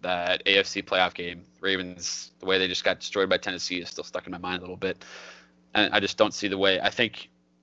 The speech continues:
the, the poor performance by the Chiefs last week is still netted a win.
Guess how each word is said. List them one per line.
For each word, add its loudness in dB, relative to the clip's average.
the, 0
the -12
poor 6
performance 0
by 6
the 0
Chiefs -6
last 2
week -4
is -14
still 0
netted -4
a -16
win. -10